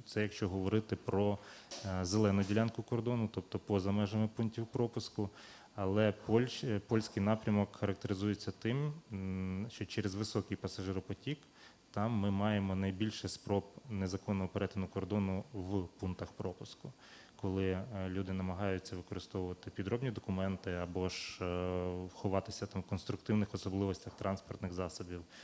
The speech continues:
ну, або ж намагатися підкупити інспекторів Державної прикордонної служби.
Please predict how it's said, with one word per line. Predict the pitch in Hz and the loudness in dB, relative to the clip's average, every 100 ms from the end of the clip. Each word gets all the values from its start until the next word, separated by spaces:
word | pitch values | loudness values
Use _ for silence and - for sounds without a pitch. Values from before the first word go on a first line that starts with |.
| - - | -16 -6
ну, | 98 131 110 | -2 -2 -2
або | 90 98 | -2 -2
ж | 113 - | -2 -2
намагатися | 92 90 98 - 107 | -2 0 -2 -4 -6
підкупити | - - - 101 95 | -8 -10 -8 -4 -4
інспекторів | 92 107 - 95 92 | -4 -6 -6 -4 -4
Державної | 90 87 87 87 - | -4 -4 -4 -4 -8
прикордонної | 85 90 87 87 82 | -12 -8 -8 -8 -10
служби. | - - - | -14 -18 -18